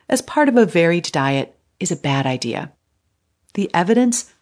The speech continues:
certainly doesn't seem to support this. But the biggest irony of all is that he recommends switching her to dairy because he feels that soy contains too much estrogen. And while soy contains no estrogen,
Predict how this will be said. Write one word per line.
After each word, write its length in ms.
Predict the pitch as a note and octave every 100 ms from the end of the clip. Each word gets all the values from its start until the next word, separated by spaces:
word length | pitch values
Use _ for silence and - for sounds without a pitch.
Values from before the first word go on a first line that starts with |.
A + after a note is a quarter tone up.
| -
certainly 640 | - - G3+ G3+ F#3+ F#3+
doesn't 300 | E3+ D#3 D#3+
seem 200 | - C#3+
to 80 | C#3
support 440 | C3 C#3 C#3+ B2+
this. 280 | - - - - - - - - _ _
But 220 | G#3 G#3
the 140 | A#3 A#3
biggest 520 | F3 - A#3+ A#3+ A#3+ -
irony 400 | E3+ E3+ D3+ C#3+
of 140 | C3+ -
all 480 | C#3+ B2+ C#3+ D#3 _ -
is 180 | A#3 A3
that 120 | A#3
he 120 | A#3+
recommends 720 | A#3 B3+ C4+ A#3+ A3 G#3+ -
switching 500 | - - C4+ - A#3
her 140 | G3 G3
to 300 | - F3 - -
dairy 640 | G#3+ A#3 G3 C3 C#3+ E3 _ _ _ -
because 300 | C#3 B3 B3
he 100 | B3
feels 280 | B3 A#3+ A#3+
that 140 | G#3
soy 240 | - F#3+
contains 440 | F3+ F3 F3 D#3+ -
too 100 | E3
much 240 | D#3 D#3+
estrogen. 640 | D#3+ D3+ - C3+ C3 E2 C#3 _ _ _ _ _ -
And 120 | F#3+
while 180 | F#3 F3+
soy 480 | - - C#4 A3 F#3
contains 480 | - F3 E3+ D#3+ - -
no 460 | C#3 C3 D3 B3
estrogen, 580 | - B2 - B2+ B2+